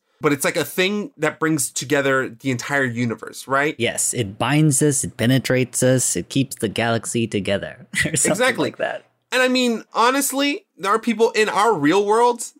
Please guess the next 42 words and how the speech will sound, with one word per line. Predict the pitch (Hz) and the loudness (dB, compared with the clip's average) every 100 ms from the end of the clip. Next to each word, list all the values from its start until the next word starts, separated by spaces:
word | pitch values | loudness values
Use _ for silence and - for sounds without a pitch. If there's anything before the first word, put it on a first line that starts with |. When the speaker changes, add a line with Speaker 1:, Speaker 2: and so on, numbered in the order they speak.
| - | -6
Speaker 1:
that, | 135 208 220 _ _ _ | 0 0 -2 _ _ _
that | 202 226 | -6 -4
say | - - 240 | -2 0 0
stuff | 302 - 165 - | 0 0 0 0
like | 123 | -2
that. | 120 113 90 _ | -2 -4 -6 _
Is, | 156 170 | -6 -2
don't | 185 196 | -2 0
they | 208 | -2
say, | 202 196 180 | 0 -2 0
"Mercury's | 127 135 170 180 185 185 | 0 0 0 0 -2 -2
in | 170 143 | -2 0
retrograde, | 175 185 147 139 135 123 | 0 -2 -2 0 0 0
so | 127 | -2
it's | 127 | -4
fucking | - 151 165 160 147 | -4 -4 -2 -2 -2
with | 151 | -2
my | 147 143 147 151 143 - | 0 0 2 0 -2 -8
Speaker 2:
<laughs> | _ 190 | _ 0
Speaker 1:
chi," | - - - - - 226 196 | 0 -2 -4 -4 0 2 4
or | 180 | 4
whatever? | 151 139 - | 4 4 2
I | 277 | 2
don't | 262 | 2
know | 151 131 | 2 2
what | 127 143 | 2 0
the | - | -2
fuck. | - 120 - | -2 -2 0
<laughs> | - - - - - | -2 -4 -6 -10 -8
But, | - 277 - - | -2 -2 -4 -6
but | - 147 | -2 2
no, | 151 | 2
Speaker 2:
Uh. | |
Speaker 1:
but, | 139 247 - - | 4 2 0 -2
but | 175 214 | -2 2
there | 208 208 | 4 4
is | 190 | 2
an | 180 - 165 151 | 0 0 2 0
accessibility | 143 - 202 208 208 135 139 147 139 131 | -2 -2 -2 0 -2 0 2 2 2 0
to | 127 | 0
Star | - - 151 156 | -2 0 2 2
Wars, | 123 113 127 | 2 -2 -4